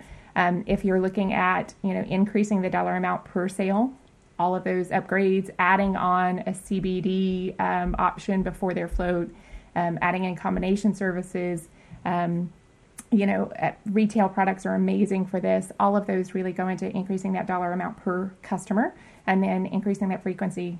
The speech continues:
you know, helping people to understand the benefits of coming in more frequently, um, and then, you know, really encouraging memberships and, and those sorts of things.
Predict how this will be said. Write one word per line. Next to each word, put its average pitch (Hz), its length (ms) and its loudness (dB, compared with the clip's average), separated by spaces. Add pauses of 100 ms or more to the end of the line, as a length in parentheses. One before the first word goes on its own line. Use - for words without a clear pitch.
you 196 100 -4
know, 185 80 -4
helping 208 340 2
people 208 200 2
to - 60 -4
understand 185 440 -4
the 170 40 -4
benefits 185 720 -2
of 175 140 -6
coming 180 320 -4
in 175 320 -4
more 175 260 -2
frequently, - 680 -6 (300)
um, 165 380 -4
and 180 180 -2
then, 175 440 -2
you 185 120 -2
know, 170 220 -4 (360)
really 196 200 4
encouraging 180 520 -2
memberships 185 760 0
and, 170 300 -4
and 180 160 -6
those 170 140 -6
sorts - 180 -10
of - 80 -8
things. - 280 -6